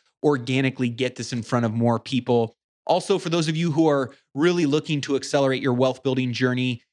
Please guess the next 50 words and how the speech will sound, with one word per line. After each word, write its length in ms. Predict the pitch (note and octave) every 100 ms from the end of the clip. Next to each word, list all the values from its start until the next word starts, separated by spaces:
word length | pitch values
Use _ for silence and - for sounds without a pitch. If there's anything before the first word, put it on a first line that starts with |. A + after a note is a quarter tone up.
| -
and 80 | C3
unlock 360 | B2 A#2+ D3 D3+
more 140 | C#3
financial 540 | - B2 A#2 A#2 B2+
freedom, 460 | A2+ - A#2+ A#2 A2+
get 260 | G#2+ D#3 E3
more 260 | C#3 C3
time 460 | A#2+ - C3 A#2+ A#2
back, 360 | A#2 A2+ A2+
and 120 | A#2 A#2
just 240 | D3+ - _ _ _
level 480 | B2+ D3 E3 E3 -
up 260 | D3+ C#3+ -
your 180 | B2 A#2+
life, 340 | C3 C3 A#2 -
your 120 | C3
business, 520 | B2 C#3 B2 B2+ A2+
your 140 | B2+
finances, 600 | A#2+ C#3 C#3 C3+ A#2+ B2+
be 120 | A#2+ F3
sure 160 | A3
to 60 | F3
head 120 | E3+
over 180 | E3 D3+
to 240 | - F3
the 100 | D3+
rich 220 | C#3 D3
life 160 | D#3 C#3
academy 420 | C#3+ C#3 C#3+ C3+
dot 260 | B2+ C3 -
com 280 | C#3+ C3+ C3
to 60 |
check 260 | A#2+ C#3 B2+
out 100 | B2
all 120 | B2+
the 100 | B2+
amazing 380 | B2 B2+ A#2+ A2
products 560 | - E3 D#3 D#3 - - _ _
and 180 | - A#2+
resources 580 | C#3 F3+ - E3+ D#3+ D3+
that 160 | D3+ D3
we 80 |
offer 280 | D3 C#3 D3
to 140 | C3+ D3
our 100 | C3+
Millionaire 320 | C#3 C3+ C3
Mindcast 440 | B2+ B2+ C3+ B2+
family, 380 | - C3 C3 B2+
whether 240 | B2+ B2 A#2+
that's 240 | A#2 -